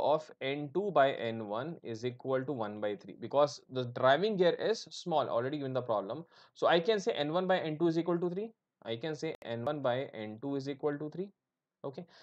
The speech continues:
Now module is same. So, uh, which gear will be having the module eight M M or both will be having the same module?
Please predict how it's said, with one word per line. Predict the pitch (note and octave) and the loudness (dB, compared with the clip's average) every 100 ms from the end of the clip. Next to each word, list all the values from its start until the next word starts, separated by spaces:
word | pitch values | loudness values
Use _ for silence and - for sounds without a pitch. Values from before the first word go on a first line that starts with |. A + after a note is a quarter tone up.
| - - | -20 2
Now | F#3 | 4
module | D#3+ C#3 E3 G3+ B3 | 6 8 8 6 4
is | - F3+ | 4 2
same. | D3 F#2 - _ - | 0 -4 -8 _ -4
So, | - F#3 G3+ F#3+ | 4 8 10 8
uh, | D3+ | 6
which | D#3+ B3+ - | 4 0 0
gear | F3 G#3 | 4 4
will | F#3+ F#3+ | 4 2
be | G3 | 4
having | E3+ E3+ | 4 4
the | F3+ | 2
module | F3 D#3 E3+ | 4 4 2
eight | - C#3+ C#3 | 0 0 0
M | C3 | 0
M | G2 | 0
or | - C#3 | 2 4
both | D3 F#3+ | 4 4
will | F3+ | 4
be | F3 | 4
having | E3+ E3+ | 4 4
the | F3 E3+ | -2 -2
same | E3 | -2
module? | D3 A#2+ G2 | 0 -2 -6